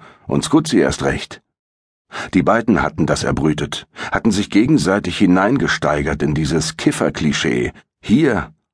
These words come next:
im ach so sonnigen Süden die Stormfuckers Ranch zu gründen, eine Dope-Plantage als Erholungs- und Rückzugsort für alternde Biker, wenn man so will. Und dann hatten sie nach und nach die halbe Gang damit angesteckt.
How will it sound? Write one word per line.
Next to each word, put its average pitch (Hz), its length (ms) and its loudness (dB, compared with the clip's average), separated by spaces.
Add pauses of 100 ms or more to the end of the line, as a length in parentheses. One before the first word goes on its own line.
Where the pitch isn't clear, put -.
(160)
im 82 220 2
ach 123 220 0
so 90 320 2
sonnigen 87 560 4
Süden 69 560 0
die 76 140 0
Stormfuckers 87 920 0
Ranch 76 320 0
zu 71 100 -4
gründen, 76 540 0 (300)
eine 85 200 2
Dope-Plantage 85 960 2
als 78 200 0
Erholungs- 98 560 4
und 76 160 0
Rückzugsort 87 840 0 (240)
für - 220 0
alternde 87 400 2
Biker, 82 440 -2
wenn 69 100 -2
man 69 120 0
so 71 200 -4
will. 69 200 -2 (500)
Und 87 180 -2
dann 123 340 0 (580)
hatten 107 200 -2
sie 120 140 4
nach 117 300 2
und 127 140 0
nach 104 240 2
die 82 160 2
halbe 85 320 2
Gang 82 300 2
damit 71 240 0
angesteckt. 69 720 -4